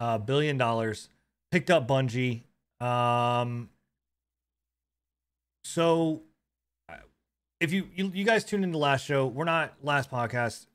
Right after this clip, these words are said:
if you go back and listen to it, we're not getting this heated debate about fanboy, right, wrong, whatever.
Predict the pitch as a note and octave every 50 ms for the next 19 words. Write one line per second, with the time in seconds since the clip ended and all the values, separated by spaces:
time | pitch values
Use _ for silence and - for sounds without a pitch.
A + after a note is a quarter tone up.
0 | _ A#2 B2 A#2 A#2+ C3 C3+ D3+ D3+ D3+ C#3+ A#2+ B2+ B2 A2+ - - A2+ - -
1 | A#2 A#2 A2+ A2 - _ _ _ _ _ _ _ _ - D#3 F3+ F#3+ F3 E3+ F3+
2 | D#3+ D#3 D3+ C#3 - - C#3+ C3+ C3 A#2 A#2+ G2+ A2+ A#2+ A#2 A#2 A2+ - - A2
3 | A#2+ A#2 A2+ G#2+ G#2 - - _ _ _ _ _ _ _ _ _ _ _ _ _
4 | - - C#3+ C3+ C3 B2+ B2 B2 B2 A#2+ A#2+ A#2 A2+ - - G2+ - A#2 A#2+ A#2+
5 | A#2+ A2+ A#2 A2+ A2+ A2 A2 A2 G2+ G#2 A2 G#2+ A2+ B2 B2 A#2+ A#2 A#2 A2+